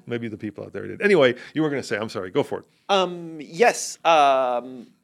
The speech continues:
Speaker 2: the other thing, too, is that, uh, you know, I've, after talking to some people in the industry,
Speaker 1: Yeah.
Speaker 2: I don't know if this is still the case, but it used to be very much the case that the magazines, um, would do some pretty extreme things to get the cars to sixty as quick as possible, even if they,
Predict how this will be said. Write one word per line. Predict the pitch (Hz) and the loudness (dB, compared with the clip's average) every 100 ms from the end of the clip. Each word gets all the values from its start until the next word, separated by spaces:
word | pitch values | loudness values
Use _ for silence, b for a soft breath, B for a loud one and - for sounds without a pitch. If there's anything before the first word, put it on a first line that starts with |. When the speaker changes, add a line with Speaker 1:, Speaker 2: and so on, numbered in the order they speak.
| - | -2
Speaker 2:
the | 190 | 4
other | 190 190 | 4 4
thing, | 202 185 | 0 -6
too, | - 208 294 | -6 -6 -4
is | 220 | -2
that, | 156 139 139 - _ - | 0 0 0 -12 _ 0
uh, | 135 113 110 - - | 2 2 -2 -6 -10
you | 165 | -8
know, | 151 127 | -6 -4
I've, | 139 110 _ | -6 -8 _
after | 151 - 139 | -12 -10 -14
talking | - 123 117 | -10 -12 -12
to | 107 | -18
some | 123 | -18
people | 123 127 | -14 -12
in | |
the | 117 | -12
industry, | 123 - 156 196 - | -14 -14 -14 -10 -4
Speaker 1:
Yeah. | 131 135 | -2 -2
Speaker 2:
I | |
don't | 160 | -4
know | 156 | -4
if | 147 | -6
this | 139 | -12
is | 135 | -14
still | - 135 | -8 -8
the | 131 | -6
case, | 156 180 | -8 -8
but | 143 | -10
it | 113 | -10
used | 135 131 | -14 -14
to | |
be | 127 | -12
very | 127 131 | -10 -10
much | 127 - | -10 -14
the | 131 | -16
case | - 127 165 - | -10 -8 -8 -10
that | 131 | -12
the | 117 | -10
magazines, | 113 117 160 156 165 - B B B - | -12 -12 -14 -14 -14 -18 B B B -10
um, | 131 117 117 - | -6 -6 -8 -8
would | 147 143 | -8 -8
do | 143 | -10
some | 143 131 | -10 -8
pretty | 175 185 | -4 -4
extreme | 156 - 190 208 196 | -4 -8 -6 -4 -4
things | 185 196 226 220 | -4 -6 -6 -10
to | 185 | -10
get | 180 | -10
the | 180 | -10
cars | - 175 170 170 | -4 -2 -2 -6
to | |
sixty | 156 170 - 151 | -14 -14 -14 -10
as | 143 165 | -6 -6
quick | - 170 160 | -6 -14 -14
as | - | -10
possible, | 156 156 160 170 B B - | -8 -8 -10 -10 B B -10
even | 196 170 | -8 -6
if | 170 165 | -10 -8
they, | 165 | -10